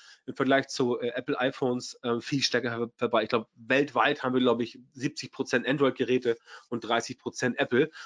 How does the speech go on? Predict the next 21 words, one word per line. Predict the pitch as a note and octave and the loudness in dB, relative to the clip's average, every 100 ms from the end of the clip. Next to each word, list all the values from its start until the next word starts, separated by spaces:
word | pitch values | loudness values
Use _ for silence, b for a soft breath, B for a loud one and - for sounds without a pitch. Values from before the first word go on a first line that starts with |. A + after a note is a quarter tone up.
| B C3 | B 0
Das | C#3 | 0
ist | C#3 | 2
also | B2+ | 0
völlig | B2+ A#2+ A2 | 4 2 2
normal. | G#2 G#2 B2 E3+ | 2 4 4 4
Deswegen | B2+ - C3 | 2 4 4
macht | B2 - A2 | 4 2 -4
es | |
definitiv | - C3+ B2 - G#2+ | 0 2 0 -2 0
Sinn, | A#2+ D#3+ | 2 2
nachher | B2+ A2 B2+ | 0 0 -2
auch | A2 | -2
diese | A2 - | -6 -4
Android-App | B2 B2 G#2+ G2 - | -2 -2 -4 -6 -10
nachzuziehen. | F#2 - A2 - G#2+ - | -10 -10 -12 -6 -4 2
Aber | D#3+ | 4
ihr | E3+ D#3+ | 6 6
seht | C3+ A3 | 2 4
hier | F3+ | 4
ganz | F3 | 4
deutlich, | G3 A#3+ E3 G#3+ C4+ | 4 4 6 2 2